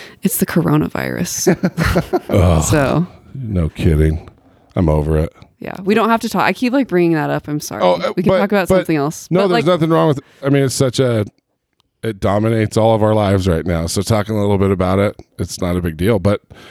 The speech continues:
Speaker 3: yeah, people have to understand, like, restaurants, it's,
Speaker 2: So
Speaker 3: I mean,
Speaker 2: ha-
Speaker 3: for everybody, but it's,
Speaker 2: like,
Speaker 3: it's
Speaker 2: so
Speaker 3: tough.
Speaker 2: what have you done to kind of pivot a little bit then with Corona?
Speaker 3: Or work around it.
Speaker 2: Yeah.
Speaker 1: The, so the, the biggest thing has been sharing the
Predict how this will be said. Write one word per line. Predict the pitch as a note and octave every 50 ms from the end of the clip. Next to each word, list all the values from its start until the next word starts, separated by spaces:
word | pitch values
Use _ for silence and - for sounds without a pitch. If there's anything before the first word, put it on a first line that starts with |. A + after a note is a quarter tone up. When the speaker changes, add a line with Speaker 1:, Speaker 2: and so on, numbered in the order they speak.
| - - - _
Speaker 3:
yeah, | - B2+ D3+ C3+
people | F#2+ F#2 F#2 G#2
have | A2+ A2 G2+
to | - A2
understand, | A2 A2 G#2 F#2+ - - A2 A2+ G2
like, | F#2+ E2
restaurants, | E2 E2+ E2+ G2 A2 - - A2+ G#2 F#2+ F#2 -
it's, | F#2+ G2 - - - - - - - - - - - _ _ _ _ _ _ _
Speaker 2:
So | - C3
Speaker 3:
I |
mean, | F3 F#3
Speaker 2:
ha- |
Speaker 3:
for | - D#3+
everybody, | E3 F#3+ E3 C3 G2 F#2+ E2+ D#2+ D#2+ D#2+
but | F2+ F2+ F2 - -
it's, | F2+ G2
Speaker 2:
like, | G2+ A#2 - - G2+
Speaker 3:
it's | G2 -
Speaker 2:
so | B2 B2
Speaker 3:
tough. | C3 B2 - - - - -
Speaker 2:
what | - A#2+ C3 C3+
have | C#3+ C3+
you | C3+ C3+ B2+
done | A2+ B2 B2 B2
to | B2 A2
kind | - - A2+ A2 G#2+
of | G#2 G2 F#2+ F2+ - - _ - _
pivot | - D#3 D3 C3+ C3
a | A#2+
little | G#2+ G#2 G2+ G#2
bit | G2+ G#2 F#2+ -
then | G2 G2+ F#2+
with | F#2+ F#2+ -
Corona? | - G2 G2 G2+ - - - F#2 - _ _ _ _ _ _ _ _ -
Speaker 3:
Or | E2+
work | E2 F2 G2 F#2+ -
around | F#2 F#2+ F#2 F#2 G#2+ G#2 F2
it. | E2 D#2 - _ _ -
Speaker 2:
Yeah. | A2 A2 G#2 F#2+ F2+ - _
Speaker 1:
The, | - B3+
so | A#3+ - B3 A#3+
the, | A3+ A#3 G#3 - _
the | - G#3+ A#3
biggest | B3 B3 A#3+ B3+ C4 -
thing | - B3+ A#3+ A#3+
has | A#3 A3+ G#3
been | F#3 - F#3+ F#3 F3+ F3+ F3 D#3 - - _ _ - - -
sharing | - - - F#3+ F3+ F3 F3 E3+
the | E3+ D#3+ D3